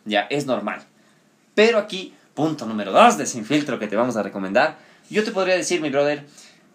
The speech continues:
o mi brother asista, <laughs> yo te podría decir que en base a las metas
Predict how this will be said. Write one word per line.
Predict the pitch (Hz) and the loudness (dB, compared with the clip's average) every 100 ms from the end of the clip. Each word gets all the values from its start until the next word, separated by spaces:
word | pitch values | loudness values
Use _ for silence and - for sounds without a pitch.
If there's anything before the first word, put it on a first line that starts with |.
| - | -6
o | 123 | -2
mi | 127 | 0
brother | 139 143 131 127 | 4 4 4 0
asista, | 127 147 143 131 123 | 0 -4 -2 0 0
<laughs> | - - 180 160 180 - 170 160 - 170 - 214 - - | -2 4 4 6 2 2 0 -2 -4 -6 -8 -14 -10 -4
yo | 180 | -2
te | 214 | 0
podría | 196 180 | 0 0
decir | 160 151 147 - - _ - | -2 -4 -6 -12 -20 _ -2
que | 135 123 120 _ _ _ _ _ _ _ _ _ _ _ _ _ 143 | 0 0 -2 _ _ _ _ _ _ _ _ _ _ _ _ _ -2
en | 151 | 2
base | 170 185 | 2 2
a | 214 | 2
las | 139 | 2
metas | 117 113 110 107 | -2 -4 -4 -6